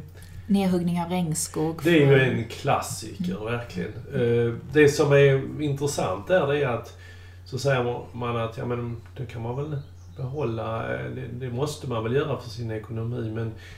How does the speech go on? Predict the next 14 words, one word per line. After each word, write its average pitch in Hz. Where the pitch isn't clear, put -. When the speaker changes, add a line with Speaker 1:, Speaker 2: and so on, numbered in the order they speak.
Speaker 2:
det 135
finns 143
så 160
många 120
exempel 101
idag 110
på 110
hur, 104
eh, 101
man 113
kan 123
faktiskt -
bedriva 113
viss 127